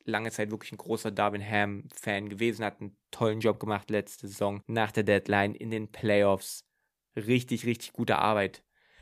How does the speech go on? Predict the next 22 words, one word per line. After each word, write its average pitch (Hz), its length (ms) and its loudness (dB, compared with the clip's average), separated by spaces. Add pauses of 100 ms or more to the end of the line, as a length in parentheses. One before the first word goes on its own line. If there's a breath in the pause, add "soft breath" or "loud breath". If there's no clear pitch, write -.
(160 soft breath)
geleistet 104 580 2 (180)
in 123 200 0
der 127 120 4
Saison. 113 260 2
Aus 113 180 -2
irgendeinem 117 500 0
Grund 104 520 0 (120)
ist - 200 -4
das 110 140 -4
eine 107 80 0
absolute 107 220 -4
Katastrophe 104 480 -2
und 110 100 -2
es - 260 -6
ist - 480 0 (500)
womöglich 123 640 2
die 120 100 -4
schlechteste 117 600 0
Head-Coaching-Regular-Season 107 1600 0 (200)
in 110 480 2
der 113 260 4
LeBron-Ära 104 1800 2